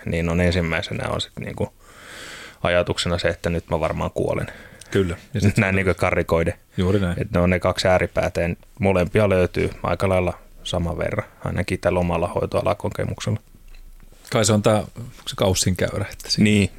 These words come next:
Speaker 2: tulee
Speaker 1: niin.
Speaker 2: sit ne ääripäät ja sit tulee se suunnilleen se keskiarvo jonnekin
Speaker 1: Joo,
Speaker 2: sinne.
Speaker 1: niitä on toki kaikkein eniten ja nämä ääripäät on selkeä vähemmistö, mutta jos
Speaker 2: Kyllä.
Speaker 1: ääripäitä vertaa, niin molempien ääripäiden edustajia on ehkä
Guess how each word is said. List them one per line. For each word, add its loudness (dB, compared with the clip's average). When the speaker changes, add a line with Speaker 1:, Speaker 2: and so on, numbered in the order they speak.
Speaker 2:
tulee 2
Speaker 1:
niin. 2
Speaker 2:
sit 0
ne 4
ääripäät 4
ja 2
sit 0
tulee 4
se 4
suunnilleen 6
se 4
keskiarvo 2
jonnekin 2
Speaker 1:
Joo, 4
Speaker 2:
sinne. 4
Speaker 1:
niitä 4
on 2
toki 0
kaikkein 2
eniten 4
ja -2
nämä 0
ääripäät 0
on 0
selkeä -2
vähemmistö, 0
mutta -4
jos -2
Speaker 2:
Kyllä. 4
Speaker 1:
ääripäitä 0
vertaa, 0
niin -4
molempien 2
ääripäiden 0
edustajia -6
on -8
ehkä -10